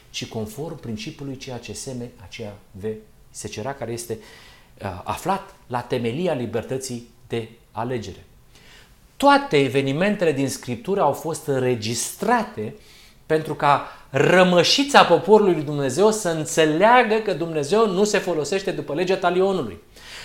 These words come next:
Să înțeleagă că folosirea forței a produs totdeauna rebeli. Nu puteți să-mi dați exemplu de nicio pedepsire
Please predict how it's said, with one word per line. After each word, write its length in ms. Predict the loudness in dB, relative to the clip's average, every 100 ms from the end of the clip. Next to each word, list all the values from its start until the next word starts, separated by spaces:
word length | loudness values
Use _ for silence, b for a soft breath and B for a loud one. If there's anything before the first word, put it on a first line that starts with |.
| B
Să 220 | 0 4
înțeleagă 720 | 4 4 2 6 6 8 6
că 120 | 4
folosirea 580 | 2 4 2 2 4 2
forței 420 | 2 0 0 2
a 80 | 2
produs 420 | 4 0 0 -4
totdeauna 600 | -2 -4 0 -2 0 0
rebeli. 440 | 2 4 6 4 -2 B B B B
Nu 640 | -4 0 4 6 4 2
puteți 440 | -2 0 2 2 2
să-mi 200 | 0 2
dați 320 | 2 2 2
exemplu 580 | -2 -2 -2 -2 -2 -4
de 140 | -2
nicio 520 | -2 0 -2 -2 0
pedepsire 880 | 0 2 2 2 0 0 -2 -2 -10